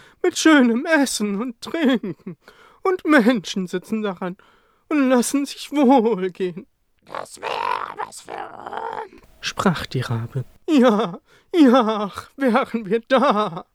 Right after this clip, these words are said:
Speaker 1: sagte die Pferd. Da ratschlagten die Tiere, wie sie es anfangen müssten, um den Mensches hinauszujagen. Endlich fanden sie einen Mittel. Die Pferd musste sich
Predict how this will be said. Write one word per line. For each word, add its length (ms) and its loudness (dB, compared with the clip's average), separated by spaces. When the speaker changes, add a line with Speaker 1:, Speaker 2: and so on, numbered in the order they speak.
Speaker 1:
sagte 440 -4
die 120 -4
Pferd. 440 -6
Da 140 0
ratschlagten 720 -4
die 120 -4
Tiere, 420 -2
wie 120 2
sie 180 -2
es 180 -6
anfangen 540 0
müssten, 380 -6
um 140 0
den 180 0
Mensches 480 -4
hinauszujagen. 1000 -2
Endlich 440 4
fanden 440 -4
sie 200 -2
einen 340 0
Mittel. 360 -6
Die 120 2
Pferd 460 -2
musste 280 -2
sich 320 -6